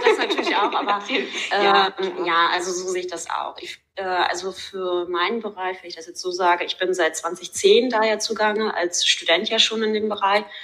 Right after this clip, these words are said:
Speaker 1: Also seit circa zwölf Jahren arbeite ich wirklich in dem Bereich Informationssicherheitsberatung.
Speaker 2: Oh, ja.
Speaker 1: Und, ähm,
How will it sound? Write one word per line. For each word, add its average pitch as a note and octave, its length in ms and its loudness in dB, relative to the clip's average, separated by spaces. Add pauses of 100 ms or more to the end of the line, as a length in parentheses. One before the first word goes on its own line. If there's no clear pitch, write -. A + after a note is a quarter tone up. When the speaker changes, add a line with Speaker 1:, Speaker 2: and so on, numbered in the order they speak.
(220)
Speaker 1:
Also F3+ 180 2
seit F3 320 6
circa F#3+ 340 4
zwölf F#3 520 4
Jahren F#3 600 2
arbeite G#3 580 6
ich - 180 -4
wirklich G3 260 -2
in F3+ 80 -4
dem F3+ 140 -2
Bereich F3+ 500 2
Informationssicherheitsberatung. G3 1800 -2 (240)
Speaker 2:
Oh, G3+ 160 0
ja. G3+ 100 -8
Speaker 1:
Und, F#3+ 880 4
ähm, F3 840 4